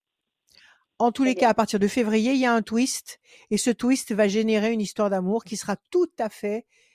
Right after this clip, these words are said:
Speaker 1: épanouissante et satisfaisante pour vous. Il n'y aura pas de zone d'ombre, il n'y aura pas de zone, euh, d'insatisfaction et d'incompréhension.
Speaker 2: Très bien. Eh bien, écoutez,
Speaker 1: Ok ?
Speaker 2: je vous remercie.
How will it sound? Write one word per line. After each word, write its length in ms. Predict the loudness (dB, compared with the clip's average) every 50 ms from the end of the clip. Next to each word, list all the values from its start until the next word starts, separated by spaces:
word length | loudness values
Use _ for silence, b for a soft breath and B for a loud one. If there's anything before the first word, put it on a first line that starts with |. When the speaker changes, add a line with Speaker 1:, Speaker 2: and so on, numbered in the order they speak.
| _ _ _ -2
Speaker 1:
épanouissante 680 | 0 2 4 4 4 2 0 -2 -2 -2 -4 -2 -2 -4
et 80 | -4
satisfaisante 1000 | -2 0 0 0 0 0 -2 -4 -4 -4 -4 -2 -2 -2 0 -2 -2 -4 -6 -8 _
pour 200 | -12 -12 -10 -6
vous. 320 | -4 -2 0 0 0 -2 B B B B B B B -4
Il 20 | -2
n'y 60 | -2
aura 180 | 0 0 -2 -4
pas 320 | -2 0 2 2 2 2
de 180 | 2 0 0 0
zone 560 | 0 2 6 6 6 6 6 2 -2 -6 -8 -12 _ _ _ _ _ _
d'ombre, 640 | -2 2 2 4 4 4 2 2 2 2 0 -2 -2 b b b b _
il 40 | -2
n'y 40 | 0
aura 180 | 0 2 0 0
pas 200 | 2 2 2 2
de 200 | 2 0 0 0
zone, 440 | 0 2 2 4 4 2 2 -2
euh, 200 | -4 -4 -4 -4
d'insatisfaction 1200 | -2 0 0 0 0 0 -2 -4 -4 -4 -6 -8 -6 -4 -6 -6 -6 -8 -8 -6 -4 -4 -4 -4 -6 b b b b b b -4
et 100 | 0 2
d'incompréhension. 880 | 2 2 2 4 2 2 2 0 -2 -2 -2 -4 -6 -8 -10 -12 -12 -14 _ _ _ _ _ _ _ _ _ _ _ _ _ _ _ _ _ _ _ _ _ _ _ _
Speaker 2:
Très 140 | _ -8 -6 -4
bien. 200 | -6 -6 -8 -12 -20 _ _ _ _ _ _ _ _ _ _ _ _ _ _ _ _ _ _ _ _ _ _ _ _ _ _ _ _ _
Eh 60 | -6 -4 -4
bien, 120 | -4 -6
écoutez, 200 | -8 -4 -2 0
Speaker 1:
Ok ? 80 | 2 4
Speaker 2:
je 200 | 4 2 2 0
vous 60 | -4 -6
remercie. 540 | -6 -6 -6 -8 -10 -10 -14 -12 -10 -10